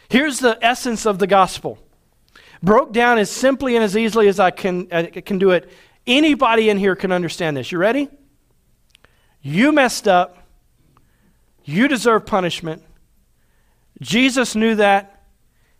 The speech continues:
He took the punishment so that you could have life if you'll commit it to him.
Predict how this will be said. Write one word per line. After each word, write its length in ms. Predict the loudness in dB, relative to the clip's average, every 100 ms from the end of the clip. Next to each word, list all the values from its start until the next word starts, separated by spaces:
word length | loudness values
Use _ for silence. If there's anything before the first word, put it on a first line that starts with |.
| _
He 180 | -8 -2
took 260 | -2 0
the 80 | -2
punishment 680 | -2 -2 -4 -6 -8 -8 -18 _ _ _ _ _ -10
so 140 | -4
that 140 | -2 -2
you 180 | -2 -2
could 160 | 0
have 220 | 0 -2
life 600 | -2 -4 -4 -8 -14 -20 _ _ _ _ _ _ _
if 160 | -10 -8
you'll 100 | -8
commit 300 | -6 -8 -8
it 140 | -8
to 100 | -12
him. 220 | -14 -14